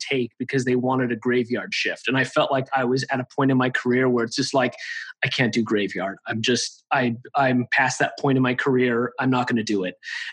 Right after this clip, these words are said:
And fortunately, I had a friend who had more foresight than I did at the time. And he figured out what the show was. And he goes, "Richard, you have to apply for that." And I was like, "Why? What is it?"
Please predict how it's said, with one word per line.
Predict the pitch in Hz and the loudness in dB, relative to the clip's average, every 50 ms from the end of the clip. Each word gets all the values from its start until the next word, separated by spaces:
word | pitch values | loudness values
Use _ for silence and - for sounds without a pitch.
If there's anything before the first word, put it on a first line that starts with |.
| - - | -4 0
And | 151 147 143 139 139 139 139 135 131 135 - _ _ | 4 4 6 6 6 6 4 2 0 -2 -4 _ _
fortunately, | - 202 214 - - - 175 143 - 151 143 139 139 | 2 2 2 2 2 0 -2 0 0 0 2 2 2
I | 139 135 | 2 2
had | 135 151 151 | 0 0 -2
a | 151 | -2
friend | - - - 156 143 139 131 | -4 -4 0 0 2 2 0
who | 123 139 139 | 0 0 0
had | 117 131 127 120 127 | 2 0 0 0 0
more | 131 131 139 131 | 0 2 2 0
foresight | - - - 135 135 127 - - - 170 - - | 0 -2 -2 -2 0 0 0 0 0 -2 -2 -2
than | 123 117 - | -4 -4 -4
I | - 110 117 | -4 -2 -2
did | 127 147 156 170 | 0 2 2 2
at | 170 170 | 2 0
the | 175 | -2
time. | - - 190 185 196 208 214 214 - - - - - - - - 143 | -2 0 2 2 4 4 2 0 -2 -6 -20 -20 -20 -14 -4 -2 0
And | 135 131 | 2 2
he | 165 185 | 2 2
figured | 180 190 170 151 165 160 | 4 4 4 4 4 4
out | 160 160 151 | 4 2 2
what | 151 147 | 0 -2
the | 139 | -2
show | - - - 160 147 | -2 -2 0 2 2
was. | 135 120 117 117 113 117 135 160 165 165 - - | 2 0 0 0 0 0 0 -2 -2 -4 -6 -6
And | 160 143 | -4 -2
he | 127 | 0
goes, | 139 127 120 117 - | 0 0 -2 -2 -2
"Richard, | 190 147 143 - 127 113 101 - _ _ _ _ _ _ _ _ _ | 0 0 0 0 -2 -4 -4 -6 _ _ _ _ _ _ _ _ _
you | - 135 | 0 2
have | 123 131 131 - - | 2 2 2 0 2
to | 139 110 | 0 0
apply | 104 - 117 104 104 | 0 0 -2 -2 -2
for | 107 - - | -4 -6 -6
that." | 82 85 90 - - _ _ - | -6 -6 -6 -6 -8 _ _ -2
And | 139 131 127 123 | 0 2 2 2
I | 123 120 | 2 0
was | 123 123 | 0 0
like, | 123 113 110 107 - | 0 0 -2 -2 -4
"Why? | 101 101 98 87 87 | -4 -4 -2 -4 -4
What | 85 95 95 | -6 -6 -6
is | 92 92 104 - | -6 -6 -6 -6
it?" | - | -8